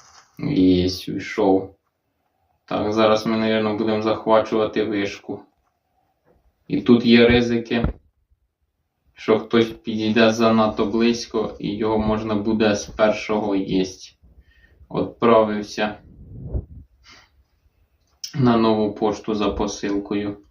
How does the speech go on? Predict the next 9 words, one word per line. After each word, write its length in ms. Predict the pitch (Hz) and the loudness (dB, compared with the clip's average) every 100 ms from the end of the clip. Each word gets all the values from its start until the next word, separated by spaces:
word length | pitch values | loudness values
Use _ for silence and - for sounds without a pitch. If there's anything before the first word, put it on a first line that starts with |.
| _ _ _ _ _ _ _ _ _ _ _ - _ - _ _ - - - _ _ _ _ _ _ _ _ - | _ _ _ _ _ _ _ _ _ _ _ -20 _ -20 _ _ -14 -14 -14 _ _ _ _ _ _ _ _ -4
І 160 | 113 | -4
тут 160 | 104 107 | 0 2
зараз 260 | 107 107 104 | 4 4 4
нам 160 | 104 | 0
предлагає 720 | 117 113 107 107 107 101 101 | 0 0 0 -2 -2 -2 -2
відкрити 540 | 101 101 - 107 101 101 | -2 -4 -6 -6 -4 -4
його 240 | 107 101 | -2 -2
безплатно. 840 | 104 101 - 113 113 113 120 113 - _ _ _ - - - - - - - - | 0 -4 -2 2 2 2 -4 -6 -10 _ _ _ -20 -20 -20 -20 -4 -4 -4 -8
Ну. 300 | 78 98 | -4 -2